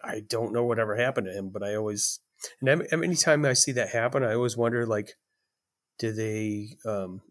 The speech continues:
is it by choice or are they, like, difficult to work with and get, kind of get themselves blacklisted by, <laughs> you know, just by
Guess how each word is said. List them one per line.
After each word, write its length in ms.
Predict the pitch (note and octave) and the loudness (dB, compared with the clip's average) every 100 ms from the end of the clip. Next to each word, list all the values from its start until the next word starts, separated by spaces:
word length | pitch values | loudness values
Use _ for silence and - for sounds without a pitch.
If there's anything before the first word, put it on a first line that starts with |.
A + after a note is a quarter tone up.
| - | -4
is 120 | B2+ | 0
it 120 | B2+ G#2+ | 2 0
by 120 | G#2 | -2
choice 500 | - D3 C#3+ - - | 2 4 6 4 4
or 320 | A#2+ A2 G#2+ | 0 0 0
are 60 | G#2+ | -2
they, 200 | A#2 A2 | -2 -2
like, 240 | G#2 G2 | -4 -4
difficult 380 | B2+ B2+ B2+ A#2+ | -4 -2 -2 -2
to 80 | A2 | 0
work 320 | A#2 C3 - | 0 0 2
with 340 | C3 B2+ - - _ - | 2 0 -6 -14 _ -8
and 280 | B2+ A#2 A2+ | -4 -4 -4
get, 220 | A#2+ - | -6 -2
kind 160 | C#3 A2+ | 0 0
of 140 | G2 _ _ | -4 _ _
get 160 | C3+ - | -4 -2
themselves 400 | A#2 - A#2 A2 | 0 2 2 0
blacklisted 760 | A2+ A2+ B2 B2+ B2 C3 A#2+ | 0 0 2 0 2 0 0
by, 200 | A#2 A2 - - C#3+ - | 0 0 2 2 2 0
<laughs> 320 | - - - | -16 -12 0
you 120 | C3+ | 2
know, 240 | A#2 A#2+ | 4 2
just 260 | A#2+ A#2 - | 2 2 2
by 280 | A2+ G#2 | 2 2